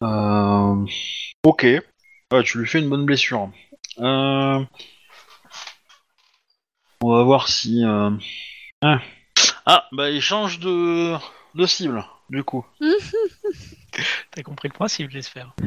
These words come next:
Speaker 1: Euh, du coup, il change de cible, mais par contre, c'est à lui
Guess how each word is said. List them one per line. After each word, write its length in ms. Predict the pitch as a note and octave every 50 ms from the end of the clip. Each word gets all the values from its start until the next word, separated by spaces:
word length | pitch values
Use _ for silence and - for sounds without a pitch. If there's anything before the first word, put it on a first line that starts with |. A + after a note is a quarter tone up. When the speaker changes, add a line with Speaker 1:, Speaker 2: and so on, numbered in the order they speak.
| B2+ - - - - - _ _ _ - C3+
Speaker 1:
Euh, 400 | C#3+ C#3+ C#3 C#3 C#3 C#3 C#3 C#3
du 140 | C3+ D#3 E3
coup, 160 | F3+ G3+ G3+
il 60 | -
change 320 | - F3+ F3+ F3+ E3+ D#3
de 100 | D#3+ E3
cible, 840 | D#3 - - - - - - - A3+ A#3 B3 B3+ A#3 A3+ A#3+ B3 B3+ B3+ B3+ B3 A3+
mais 140 | F#3 F3 D#3+
par 100 | D#3 E3
contre, 180 | F3+ A3 G#3+ -
c'est 120 | - D#3+
à 80 | D3+ D#3+
lui 400 | F3 G#3 A#3 A3+ G#3 - -